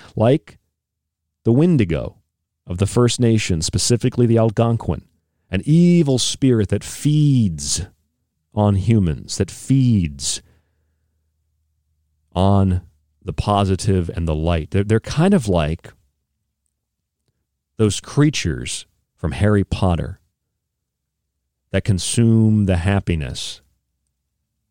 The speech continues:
that consume the light.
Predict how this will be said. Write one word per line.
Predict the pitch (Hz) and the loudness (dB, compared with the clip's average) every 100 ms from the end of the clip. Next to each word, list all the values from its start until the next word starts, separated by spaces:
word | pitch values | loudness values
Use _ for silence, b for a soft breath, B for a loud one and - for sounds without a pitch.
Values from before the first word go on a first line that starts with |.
| _ _ _ _ _ _ _ _ _ _ _ _ _ _ _ _ _ _ _ _ _ _ _ _ _ | _ _ _ _ _ _ _ _ _ _ _ _ _ _ _ _ _ _ _ _ _ _ _ _ _
that | 98 | -2
consume | - 92 - - 113 110 107 101 | 0 0 -2 0 2 4 2 2
the | |
light. | 92 92 87 - - | 0 0 0 -4 -16